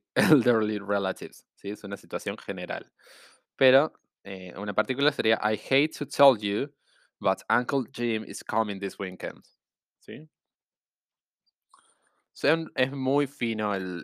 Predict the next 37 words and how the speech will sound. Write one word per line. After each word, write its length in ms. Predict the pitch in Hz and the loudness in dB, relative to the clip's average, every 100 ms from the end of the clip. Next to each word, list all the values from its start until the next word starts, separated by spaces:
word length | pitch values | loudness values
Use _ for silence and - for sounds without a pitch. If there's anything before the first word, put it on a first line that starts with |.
| - | -8
y 140 | 95 95 | -6 -6
es 100 | 92 | -6
muy, 420 | 98 98 98 95 | -6 -4 -4 -4
muy 240 | 95 95 95 | -6 -4 -4
específico 840 | - 92 98 95 95 - 95 95 | -4 -8 -8 -10 -10 -2 0 0
el, 420 | 90 90 85 85 - _ _ _ _ _ - | -2 -8 -10 -12 -16 _ _ _ _ _ -20
eh, 200 | 107 - - | -20 -20 -10
la 180 | 98 95 | -4 -2
diferencia, 840 | 98 - 104 107 107 101 95 87 | -4 -2 0 2 0 -4 -10 -8
¿no? 360 | 98 165 214 _ _ | -6 -8 -12 _ _
Pero 200 | 98 95 | -4 -2
tenemos 220 | 104 113 | -2 -4
que 320 | 110 101 - - _ | -4 -4 -6 -12 _
aprender 380 | 92 92 90 95 | -10 -10 -6 -4
a 40 | |
diferenciar 640 | 107 - 92 82 - 92 - | -4 -6 -12 -12 -4 -4 -4
cuando 200 | 92 85 | -6 -4
estamos 260 | - 95 - | -4 -4 -4
frente 220 | 90 90 | -8 -6
a 20 | |
una 100 | 87 | -8
situación 420 | - - 85 92 | -10 -8 -8 -10
general 480 | - 101 107 127 156 _ _ _ _ _ _ _ _ _ | -8 0 2 2 0 _ _ _ _ _ _ _ _ _
que 400 | - 87 82 82 _ _ _ _ _ - | -4 -2 -2 -6 _ _ _ _ _ 0
pone 500 | 98 95 98 98 101 | 2 2 -2 -4 -4
en 100 | 98 | -4
el 100 | 92 | -6
foco 540 | - 104 - 101 107 | 0 0 2 4 4
de 100 | 92 | 2
atención 460 | 92 90 90 98 98 | -2 -4 -6 -6 -4
la 80 | 95 | -6
acción 460 | - - 113 143 - | -4 -2 -2 -2 -8
y 120 | 104 | -4
cuando 280 | 107 98 98 | -2 -2 -2
estamos 380 | - 110 113 - | -4 -4 -4 -4
en 120 | 95 | -6
una, 360 | 98 101 101 | -4 -2 -4